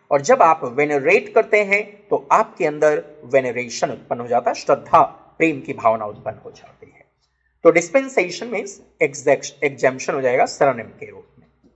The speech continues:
चलिए कुछ और वर्ड्स हैं बच्चों, छह सात वर्ड्स। लीजिए तीन वर्ड्स केवल आपके पास हैं।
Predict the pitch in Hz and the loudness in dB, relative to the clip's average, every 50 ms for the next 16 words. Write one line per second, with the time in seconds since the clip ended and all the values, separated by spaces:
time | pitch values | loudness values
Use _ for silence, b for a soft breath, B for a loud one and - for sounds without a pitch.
0 | _ _ _ _ _ _ _ _ _ _ _ _ - - 107 104 104 - - 135 | _ _ _ _ _ _ _ _ _ _ _ _ -16 -14 -14 -14 -16 -10 -6 -6
1 | - - - - 175 165 156 147 139 143 143 139 135 - 156 143 139 139 143 139 | -6 -4 0 2 4 4 4 6 6 4 4 4 2 -4 -4 -2 -2 -2 -4 -4
2 | - 262 466 - - _ - - 165 139 143 - 135 120 120 - 127 131 - - | -10 -10 -10 -12 -14 _ -12 -8 -8 -8 -4 0 0 0 0 0 -4 -8 -8 -8
3 | - - - _ _ _ _ _ _ _ _ _ _ _ _ _ _ _ _ _ | -10 -16 -20 _ _ _ _ _ _ _ _ _ _ _ _ _ _ _ _ _
4 | _ _ _ _ _ _ _ _ _ _ _ _ _ _ _ _ _ _ _ _ | _ _ _ _ _ _ _ _ _ _ _ _ _ _ _ _ _ _ _ _
5 | _ _ _ _ _ _ _ _ _ _ _ - 139 139 127 113 104 - _ _ | _ _ _ _ _ _ _ _ _ _ _ -14 -12 -12 -10 -12 -14 -18 _ _
6 | - 208 214 220 214 202 - 151 151 156 151 147 - - 160 151 139 139 131 120 | -6 -6 -6 -6 -8 -10 -4 0 2 2 2 0 -4 -4 -2 0 2 2 2 2
7 | 117 - - 123 - 131 117 104 - - - - | 0 -2 -8 -10 -10 -10 -12 -12 -14 -18 -20 -20